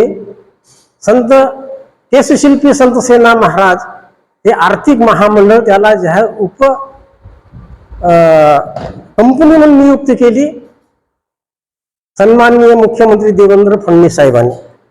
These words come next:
तर मला मुख्यमंत्री साहेबांना असं सांगायचं आहे, साहेब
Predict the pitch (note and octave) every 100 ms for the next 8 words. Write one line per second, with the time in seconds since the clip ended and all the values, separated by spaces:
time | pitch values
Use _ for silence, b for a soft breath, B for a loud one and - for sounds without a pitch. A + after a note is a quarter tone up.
0 | _ _ _ _ _ F3+ G3 A#3+ B3 C4+
1 | - - E3+ - C4 C4 C4 F3 G3 C#4+
2 | D4+ D#4 D4+ A3+ B3 B3 A3+ G#3 G3+ G3
3 | C4